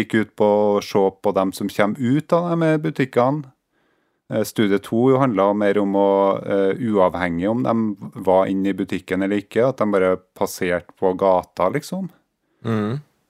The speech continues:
Speaker 1: Og den tredje var også, eh, knyttet til det, da.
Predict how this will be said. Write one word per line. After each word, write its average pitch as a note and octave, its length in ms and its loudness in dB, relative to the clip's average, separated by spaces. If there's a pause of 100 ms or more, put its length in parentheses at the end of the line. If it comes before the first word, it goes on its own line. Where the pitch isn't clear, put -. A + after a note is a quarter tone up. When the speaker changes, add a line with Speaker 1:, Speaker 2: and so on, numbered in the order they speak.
(100)
Speaker 1:
Og A2 140 0
den A2+ 140 2
tredje G#2+ 340 0 (100)
var G2+ 220 4
også, G2 460 0 (160)
eh, F#2 40 -4
knyttet - 460 -6
til F#2+ 120 -2
det, F2 140 -2
da. F2+ 140 -2